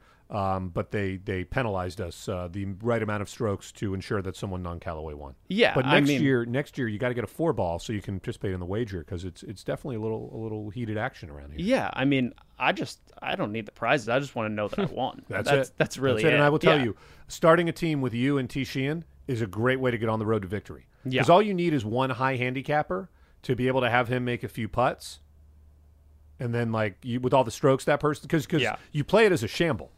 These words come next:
Speaker 2: Yeah.
Speaker 1: So between you two guys, you know,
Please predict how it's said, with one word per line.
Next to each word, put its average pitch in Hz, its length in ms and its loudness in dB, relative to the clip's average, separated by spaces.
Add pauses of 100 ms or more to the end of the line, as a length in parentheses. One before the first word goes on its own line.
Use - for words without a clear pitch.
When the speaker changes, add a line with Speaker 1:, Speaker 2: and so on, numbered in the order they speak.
(180)
Speaker 2:
Yeah. 123 140 4
Speaker 1:
So - 120 2
between 143 320 2
you 165 140 0
two 170 180 2
guys, 117 440 2 (260)
you 139 120 -2
know, 104 460 0